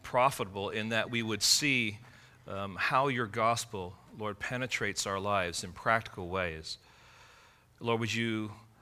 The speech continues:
allow us to see the beauty, Lord, of that and how, uh, Lord, it is what you have done for us in bringing us into your family that we can be called your children and that we are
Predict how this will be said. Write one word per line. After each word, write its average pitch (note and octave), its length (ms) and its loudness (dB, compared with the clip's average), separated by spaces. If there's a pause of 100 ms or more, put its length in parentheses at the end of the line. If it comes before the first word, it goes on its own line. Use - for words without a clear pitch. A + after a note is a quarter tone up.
(120)
allow C3+ 320 8
us C#3+ 140 4
to A2+ 80 -4
see C3+ 160 2
the A#2 100 -4
beauty, A2 580 2
Lord, F#2+ 240 -2
of F#2 200 -4
that F2+ 280 -2
and G2+ 160 -4
how, A#2 380 2 (420)
uh, G#2+ 160 -6
Lord, A#2 220 2
it A2 120 -2
is G#2 160 -2
what A#2+ 220 0
you A#2+ 140 -2
have G#2 120 -2
done A2 400 -2
for C#3+ 460 2
us - 480 2 (340)
in G#2 160 -6
bringing C3+ 400 -2
us A#2 220 2
into A2 160 -4
your G2+ 140 -2
family G#2+ 400 -2
that F#2 140 -6 (240)
we B2+ 140 0
can B2+ 200 -6
be G#2+ 260 -2 (320)
called A2 480 0
your G#2+ 240 -4
children B2 580 -2
and G#2 100 -4
that - 80 -4
we A2+ 140 0
are G#2 220 4